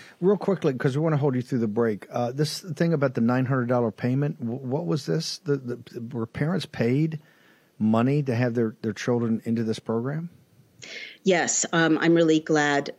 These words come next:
Speaker 2: that I can talk about this. After, um, you and I discussed the infamous report, uh, fifty-four, in which it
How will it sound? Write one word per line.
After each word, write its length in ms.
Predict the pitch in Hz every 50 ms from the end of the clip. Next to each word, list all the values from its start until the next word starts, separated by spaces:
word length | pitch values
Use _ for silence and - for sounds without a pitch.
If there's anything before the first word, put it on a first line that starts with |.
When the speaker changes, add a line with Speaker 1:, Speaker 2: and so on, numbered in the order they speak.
| - -
Speaker 2:
that 280 | - 156 143 139 - -
I 100 | 147 143
can 140 | 139 - 151
talk 260 | - 151 160 147 -
about 280 | 151 143 139 135 - -
this. 240 | 139 131 127 - - - - - - - _ _ _
After, 760 | 165 175 180 190 190 - - - 196 190 185 185 180 180 - - -
um, 280 | 160 156 151 147 151 - - -
you 520 | 160 151 165 160 156 156 156 151 151 156
and 140 | 156 151 156 -
I 320 | 151 151 147 147 147 147
discussed 720 | 139 - 139 - - - - - 147 143 139 - - - -
the 80 | - 156
infamous 760 | - 156 151 151 - - 165 147 147 143 135 131 - - -
report, 680 | - 151 143 139 - - - 156 147 147 143 135 - -
uh, 260 | 160 151 147 143 139 135 - - -
fifty-four, 680 | - 165 151 - - 147 143 - - 151 147 147 143
in 220 | 143 - 147 147 147
which 400 | 151 143 135 - - - - - - - - - - - - - - - - - - - _ _
it 220 | - 147 147 -